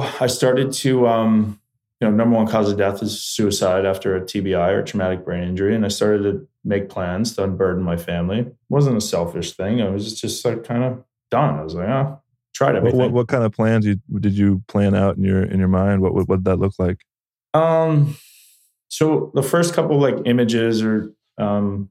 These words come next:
Speaker 1: weeks was, like, there was these beams in my house that,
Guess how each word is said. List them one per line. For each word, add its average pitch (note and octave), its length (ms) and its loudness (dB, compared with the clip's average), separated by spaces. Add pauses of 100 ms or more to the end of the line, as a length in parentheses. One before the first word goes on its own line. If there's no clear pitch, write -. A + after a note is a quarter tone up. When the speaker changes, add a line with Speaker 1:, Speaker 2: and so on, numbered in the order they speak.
Speaker 1:
weeks A2+ 400 0
was, G#2 220 0
like, G2+ 300 0
there A#2+ 100 2
was G#2+ 220 0
these A2 180 0
beams G#2 800 -2 (160)
in A2 80 0
my G2+ 120 2
house G2 440 0
that, E2+ 280 -4